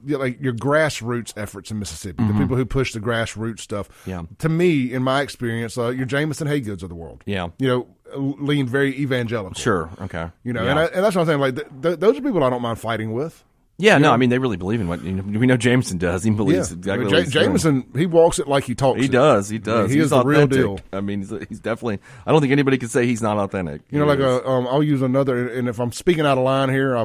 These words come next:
Speaker 1: I do, I apologize on the front end, but I would say, uh, like, Mary Jo Perry with Mississippi Parents for Vaccine Rights, she's called in the show,
Speaker 2: Mm-hmm.
Speaker 1: you know, about
Speaker 2: Yeah.
Speaker 1: a similar topic before. I, her, she's very grassroots. Like, to me, she's the definition of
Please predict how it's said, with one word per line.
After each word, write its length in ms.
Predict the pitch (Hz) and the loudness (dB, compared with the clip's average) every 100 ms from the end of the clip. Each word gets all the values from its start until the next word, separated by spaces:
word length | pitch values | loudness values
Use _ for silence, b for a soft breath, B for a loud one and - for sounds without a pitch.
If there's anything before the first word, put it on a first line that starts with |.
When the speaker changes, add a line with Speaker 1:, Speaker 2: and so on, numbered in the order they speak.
| 101 | -2
Speaker 1:
I 120 | 123 | -2
do, 120 | 123 | -2
I 120 | 110 | -2
apologize 500 | 117 131 131 113 113 | -2 0 0 0 -4
on 80 | 113 | -4
the 60 | 104 | -4
front 240 | 123 127 | -2 0
end, 120 | 120 | 0
but 100 | 120 | 0
I 60 | 120 | 0
would 140 | 123 | -2
say, 180 | - 135 | -2 0
uh, 160 | 123 117 | 0 0
like, 140 | 120 | -2
Mary 280 | 123 131 135 | 2 2 4
Jo 180 | 123 127 | 2 0
Perry 340 | 123 131 123 | 0 2 2
with 160 | 107 107 | 0 -4
Mississippi 320 | 117 - 107 | -4 -6 -8
Parents 300 | 127 120 117 | -4 -4 -4
for 60 | 113 | -4
Vaccine 360 | 117 107 123 | -4 -4 -4
Rights, 240 | 117 110 - | -2 -4 -4
she's 160 | 139 | -6
called 240 | - 127 120 | 0 0 2
in 140 | 120 | 0
the 80 | 110 | -2
show, 260 | 131 117 95 | -2 -2 -2
Speaker 2:
Mm-hmm. 360 | 104 98 90 82 127 | -4 -2 -2 -4 -2
Speaker 1:
you 60 | |
know, 60 | 123 | 0
about 220 | 120 117 | 0 0
Speaker 2:
Yeah. 200 | 107 85 | -2 -2
Speaker 1:
a 60 | - | -2
similar 300 | 156 143 127 | 0 2 0
topic 380 | 131 131 120 | 0 0 -2
before. 360 | 110 110 107 101 | -8 -6 -6 -4
I, 140 | 120 - B B B - | -6 -8 B B B -6
her, 100 | 127 | -4
she's 200 | - 143 | -2 -4
very 380 | 123 131 147 156 | -4 0 2 4
grassroots. 720 | 131 120 110 - 110 90 - | 2 -2 -2 -6 -8 -8 -8
Like, 140 | 113 | -8
to 100 | 101 | -2
me, 80 | 147 | -2
she's 220 | 139 139 | 0 -2
the 60 | 120 | 0
definition 500 | 131 113 131 139 123 | 0 0 0 0 -4
of 140 | 104 | -6